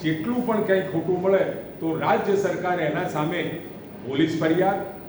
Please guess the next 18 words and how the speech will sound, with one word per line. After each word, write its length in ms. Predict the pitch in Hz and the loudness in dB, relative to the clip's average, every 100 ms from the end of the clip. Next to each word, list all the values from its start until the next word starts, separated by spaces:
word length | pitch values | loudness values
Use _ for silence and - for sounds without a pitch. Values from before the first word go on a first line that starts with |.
| - | -10
અને 200 | 151 170 202 208 - - - | -4 -2 -2 -4 -6 -10 -10
એના 300 | 156 165 202 202 | -4 0 2 2
દરેકે 360 | 156 175 196 214 - | 4 4 4 4 2
દરેક 240 | 170 226 233 | 4 4 4
કિસ્સાઓમાં 640 | 165 151 165 143 131 120 - - - - | 0 -2 0 0 -2 -6 -8 -12 -16 -6
પગલાં 360 | 143 151 180 170 | -4 -2 0 2
લેવા 300 | 156 160 160 | 4 4 2
માટે 340 | 156 147 180 214 - - - - - | 0 -2 0 0 -2 -4 -12 -12 -6
બિલકુલ 400 | 143 147 165 185 175 | -2 0 2 2 0
તૈયાર 400 | 151 139 160 185 180 | -4 0 4 4 2
છે. 160 | 185 214 | 0 -2
અને 120 | 202 - | -2 2
કોઈ 220 | 180 226 | 2 4
પણ 200 | 226 226 - | 2 2 0
ખોટા 260 | 160 165 156 | -2 -2 -2
માણસને, 400 | 131 117 - 107 - - - - - 117 | -4 -8 -10 -12 -14 -16 -16 -16 -12 -4
જેને 260 | 151 185 | 0 2
પણ 280 | 202 196 196 | 2 2 0